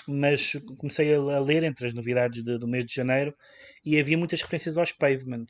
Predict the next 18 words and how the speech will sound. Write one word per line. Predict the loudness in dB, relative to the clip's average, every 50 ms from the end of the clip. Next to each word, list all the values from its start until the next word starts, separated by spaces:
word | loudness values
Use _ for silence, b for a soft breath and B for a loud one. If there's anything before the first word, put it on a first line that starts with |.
| -14 -16
e | -14 -12 -10
eu, | -10 -10 -10 -12 _ _ _ _ _ _
com | -14 -14
referências | -14 -10 -8 -6 -6 -4 -4 -4
aos | -6 -8 -8
Pavement, | -8 -4 -4 -4 -4 -4 -6 -6 -6 -10 -16 _ B B B B B B B
já | -6 2 4 6 6 6 6 4
ganharam | 4 2 2 2 2 2
a | 0
minha | 0 -2 -2
atenção. | -2 -2 -6 -6 -4 -6 -6 -8 -10 B B B B B B B B B B _ -4
Depois, | -4 -2 0 6 6 8 8 8 6 4 0 -4 -4
eh, | 0 2 4 4 4 4 4 2
fui, | -2 -6 -8 -4 -2 0 0 2 2 2 0 0 -4
fui | -6 -8 -6 -4 0 2 2
ouvir | 0 2 0 -2 -2
o | 0
disco | 2 0 0 0 -2 -8 -12 -18